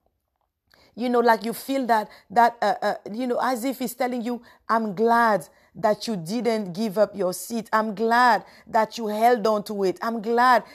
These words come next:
that you didn't let it go. I'm glad that you trusted me and you were patient enough to wait for me to show you the why."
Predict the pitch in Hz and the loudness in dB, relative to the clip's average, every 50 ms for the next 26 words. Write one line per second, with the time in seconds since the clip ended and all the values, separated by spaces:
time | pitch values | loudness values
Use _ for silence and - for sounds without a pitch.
0 | - - - 240 226 233 247 240 196 185 240 269 254 247 240 233 233 233 233 226 | -10 0 2 2 2 2 -2 -8 -8 -6 -4 -4 -4 -4 -4 -2 2 2 2 2
1 | 226 226 170 160 160 170 233 233 220 202 - - 226 226 226 185 190 226 233 247 | 2 -2 -6 -8 0 4 6 6 6 6 4 0 -4 -4 -4 -6 -6 -2 0 2
2 | 254 254 226 - - - - - - 233 226 226 - 247 226 - - - - 262 | 4 4 2 2 -2 -8 -12 -2 0 0 0 0 -4 -8 -8 -8 -6 -4 -2 -2
3 | 262 262 - 262 240 202 220 240 - - 214 214 208 190 214 196 202 196 196 - | -2 -4 -6 -10 -8 -6 -6 -6 -6 -6 -6 -6 -6 -6 -2 0 0 0 0 0
4 | - 226 240 254 247 - - 240 220 208 208 202 214 208 208 208 - - 220 196 | 0 0 0 -2 -4 -4 -4 -4 -4 -4 -2 0 0 0 0 -2 -6 -12 -10 -10
5 | 185 175 180 214 233 233 196 - - - _ _ _ _ - 214 208 220 240 240 | -6 2 6 6 6 6 4 0 -8 -16 _ _ _ _ -4 -2 -2 -2 -4 -6
6 | 240 233 190 - - - - 247 233 226 208 214 208 180 180 190 170 156 - - | -8 -10 -12 -10 -8 -4 -2 0 0 0 -2 -6 -6 -4 -4 -4 -4 -4 -4 -4
7 | 190 202 185 156 147 - | -4 -4 -4 -6 -8 -10